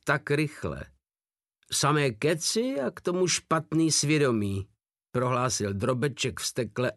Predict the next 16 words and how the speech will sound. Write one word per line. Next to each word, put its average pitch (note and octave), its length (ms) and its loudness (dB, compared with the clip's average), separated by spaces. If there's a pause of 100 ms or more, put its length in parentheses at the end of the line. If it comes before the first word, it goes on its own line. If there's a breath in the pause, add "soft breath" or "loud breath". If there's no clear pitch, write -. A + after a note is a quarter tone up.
a G#2+ 160 0
nakopl A2 680 -2
Tornu. G#2+ 500 0 (840)
„Tak F3 280 2
je F#3 160 4
to F3+ 140 2
do E3+ 140 4
prdele D#3+ 460 2
vždycky. A#2 800 -2 (200)
Skopat C#3 600 -2
je, A#2 140 0
bastardy. A2 840 -2 (580 soft breath)
Strašně C#3 500 0
rádi D3+ 400 4
někomu C#3+ 380 2
nařizují, C#3+ 840 2